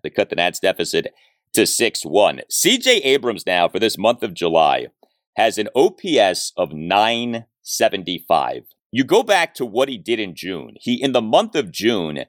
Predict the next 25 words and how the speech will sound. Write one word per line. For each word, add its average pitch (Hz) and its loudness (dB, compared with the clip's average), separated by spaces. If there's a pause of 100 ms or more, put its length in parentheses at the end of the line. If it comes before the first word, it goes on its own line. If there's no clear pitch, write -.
(200)
had 101 0
a 98 -4
slash 104 0
line 90 0
of 78 -6
two 165 -2
sixteen, 95 -2 (120)
two 156 6 (100)
forty-seven, 92 2 (360)
three 110 2
thirty-eight. 92 0 (360)
I 165 2
think 269 -4
the 113 -4
difference 170 -2
between 113 -6
the 95 -6
Abrams 147 0
of 87 -4
June 76 -4 (100)
and 90 -4
the 90 -2
Abrams 123 0
of 90 -2
July 78 2